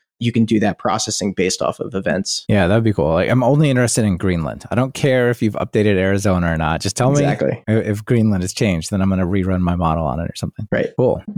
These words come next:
Speaker 2: All right, let's see. So that's the, the data part, data catalog. And then we have the A P I and the hub, which I wanna get to, but I kinda wanna just sort of put some perspective on what people have been doing with this, some of your partner stuff under the applications, thing. So,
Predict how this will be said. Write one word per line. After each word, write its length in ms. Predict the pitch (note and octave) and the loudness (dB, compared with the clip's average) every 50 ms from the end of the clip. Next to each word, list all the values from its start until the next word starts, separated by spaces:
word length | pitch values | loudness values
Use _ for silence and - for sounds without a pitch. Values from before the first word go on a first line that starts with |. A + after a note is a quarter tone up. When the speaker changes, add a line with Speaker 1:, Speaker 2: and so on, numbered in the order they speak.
| - - | -6 -2
Speaker 2:
All 80 | - A2+ | 0 2
right, 220 | G#2 E2+ - - _ | 2 2 0 -2 _
let's 180 | G#2+ G#2+ - | -6 -4 -4
see. 220 | - - - - - - | -4 -6 -6 -8 -8 -12
So 400 | - - - A#2+ A2+ G#2+ G#2+ G2 | -8 -2 0 2 2 2 2 2
that's 300 | A2+ B2+ C3+ - - - | 2 0 0 -2 -6 0
the, 280 | - G#2+ F#2+ F#2 F2 - - _ _ _ _ _ _ _ | 2 2 2 2 0 -4 -12 _ _ _ _ _ _ _
the 240 | A2+ A2 G#2 A#2 G#2+ | -14 -4 0 0 0
data 340 | G2+ - C3 C#3 C#3+ C3 A2+ | 2 2 2 4 4 2 0
part, 400 | - - A2 E2 E2 G2 - - _ _ _ _ - | 0 -2 0 0 2 0 -2 -4 _ _ _ _ -2
data 160 | A2+ A2 G#2+ | 0 0 0
catalog. 600 | - - A2+ F2 F2 E2+ D2+ C#2+ C#2+ F2 B2 B2+ - _ _ _ _ | 0 0 0 0 2 0 0 0 0 0 -2 -4 -10 _ _ _ _
And 120 | G2+ G2+ G2 | 0 2 2
then 120 | A2+ G#2+ | 4 4
we 100 | A2+ G#2+ | 4 4
have 160 | A#2+ C#3 C#3 | 4 4 2
the 80 | C3+ C#3 | 2 2
A 140 | B2+ C#3 C#3 | 2 2 2
P 140 | - D#3+ | 2 2
I 180 | D3 B2 A#2 A#2+ | 2 4 4 2
and 120 | A#2+ A#2 | 4 2
the 60 | A2 G2 | 2 2
hub, 220 | G#2 B2 A2 G2+ | 2 2 2 2
which 160 | G2+ G2+ - | 0 0 2
I 20 | A2+ | 0
wanna 160 | G2+ G2 F#2+ | 0 0 0
get 160 | G2 G#2+ F#2+ | 0 -2 -2
to, 280 | - - G2 F2+ F2 E2+ | 0 0 0 0 0 0
but 180 | F2+ - G2+ D#2 | 0 0 0 2
I 140 | F#2 G#2 - - _ | 0 -2 -4 -8 _
kinda 200 | - - D#3 E3+ | -2 0 2 2
wanna 220 | D#3+ D3+ C#3+ B2+ A#2 | 4 4 4 2 0
just 240 | G#2+ - - - | -2 -8 -10 -6
sort 160 | - C#3 A#2+ A2+ | -2 0 0 0
of 160 | G#2+ F#2 - _ _ _ _ _ _ | 0 -2 -6 _ _ _ _ _ _
put 160 | - A2+ G#2 | -4 -4 -2
some 480 | - - - A2+ G#2 G2+ F#2+ F2 D2+ - | -2 -2 0 2 2 2 0 -2 -4 -6
perspective 520 | - G2+ G2+ - - - G#2 G2+ - G#2+ F#2+ | -6 -6 -6 -4 -2 -2 -4 0 0 0 0
on 100 | G2 F#2+ | 2 2
what 180 | F#2+ F#2+ E2+ - _ _ _ _ _ | 2 2 0 -2 _ _ _ _ _
people 180 | A2 G#2 G2 E2 | -2 -2 -2 -2
have 300 | - E2 F2 F2+ G#2+ A#2+ | -2 -2 -2 -2 0 0
been 120 | C#3+ C#3+ | 0 2
doing 380 | D3 D3+ D3 D#3+ E3+ F3 F#3 - - - _ | 2 2 2 2 2 0 -2 -4 -8 -18 _
with 160 | - C3 C3+ | -2 -2 0
this, 160 | - D#3 D#3+ - | 0 0 -2 0
some 200 | - C3 A2+ A2 | 0 0 0 2
of 60 | G#2 | 2
your 120 | G2+ G2 | 0 0
partner 260 | - - G#2+ G#2 G#2+ | 0 -2 -2 -2 -2
stuff 240 | G#2 - B2+ A#2+ - | -2 -2 -2 -2 0
under 160 | A2 A2 G#2 | 0 0 0
the 120 | G2 F#2+ - | 0 0 -2
applications, 800 | D2+ F2 - G2+ - G2 F#2+ F#2 - G2 E2+ E2 E2 - - - _ _ _ _ _ _ | -2 -4 -4 -4 -2 -2 -2 -2 -2 -4 -4 -4 -6 -8 -10 -16 _ _ _ _ _ _
thing. 220 | G#2+ G2+ F#2 E2+ E2+ | 0 2 2 0 0
So, 360 | - - F#2+ F2+ F2 D2+ | 0 0 2 2 2 0